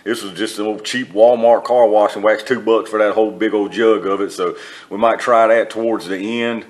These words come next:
Uh, and I also picked up some Jet Dry, because I've heard people mentioning using this too.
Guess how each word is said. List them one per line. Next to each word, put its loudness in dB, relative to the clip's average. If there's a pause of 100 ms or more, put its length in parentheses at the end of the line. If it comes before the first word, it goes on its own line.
(460)
Uh, 2
and 0
I 6
also 4
picked -4
up -2
some -10
Jet 2
Dry, 0 (800)
because -2
I've 0
heard 2
people -4
mentioning -4
using -6
this 0
too. -2